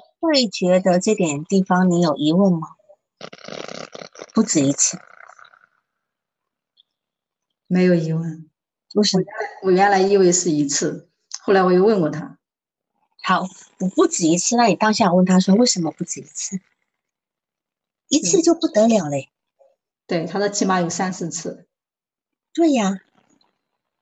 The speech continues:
Speaker 1: 一个女孩子都已经到了十三四岁了，她为什么会让一个男人性侵她三四次？他又不是，
Speaker 2: 就是他
Speaker 1: 他又不是智障哦。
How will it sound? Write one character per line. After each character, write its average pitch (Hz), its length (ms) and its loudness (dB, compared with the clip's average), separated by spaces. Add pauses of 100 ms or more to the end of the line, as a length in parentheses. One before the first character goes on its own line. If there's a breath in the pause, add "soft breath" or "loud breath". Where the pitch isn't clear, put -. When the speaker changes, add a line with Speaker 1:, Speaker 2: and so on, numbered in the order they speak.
(220)
Speaker 1:
一 349 160 2
个 311 100 4
女 185 160 2
孩 185 240 4
子 190 140 2
都 247 180 2
已 170 60 2
经 190 120 0
到 196 140 2
了 170 60 0
十 - 120 -4
三 185 240 4
四 - 160 -2
岁 175 220 -2
了， 139 260 -10 (840)
她 262 160 2
为 349 120 4
什 233 140 0
么 190 100 2
会 208 140 0
让 202 180 2
一 196 60 2
个 185 120 0
男 156 220 -6
人 151 200 -10 (280)
性 262 280 0
侵 208 180 0
她 202 180 -2
三 190 220 0
四 190 160 -6
次？ - 220 -12 (1040)
他 - 160 2
又 311 140 6
不 208 80 0
是， - 100 0
Speaker 2:
就 220 80 0
是 220 60 -2
他 220 100 -10 (540)
Speaker 1:
他 311 120 -4
又 302 120 0
不 254 80 -8
是 254 100 -2
智 233 200 -4
障 190 220 -2
哦。 143 120 -14